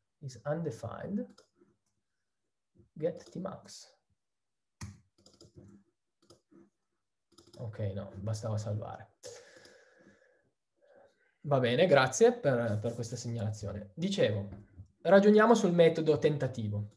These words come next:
Beh, su-, i parametri sono facili. Questo metodo riceverà dall'esterno, probabilmente,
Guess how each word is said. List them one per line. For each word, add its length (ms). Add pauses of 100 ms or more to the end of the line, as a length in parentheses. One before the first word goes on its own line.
(120)
Beh, 220
su-, 100
i 240
parametri 460
sono 220
facili. 440
Questo 340
metodo 600
riceverà 600
dall'esterno, 1040
probabilmente, 1000